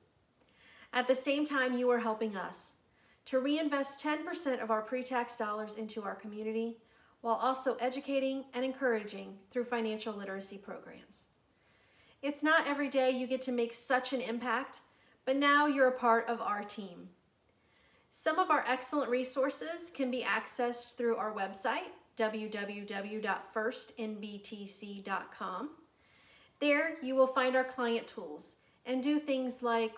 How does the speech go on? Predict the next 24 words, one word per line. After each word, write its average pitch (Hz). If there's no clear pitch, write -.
reorder 269
checks, -
find 247
out 254
the 240
answers 285
to 294
your 285
banking 220
questions, 220
or 202
access 294
your -
online 214
account. 214
Our 330
website 330
can 247
help 240
you 254
enroll 220
in 220
online 208
banking. 185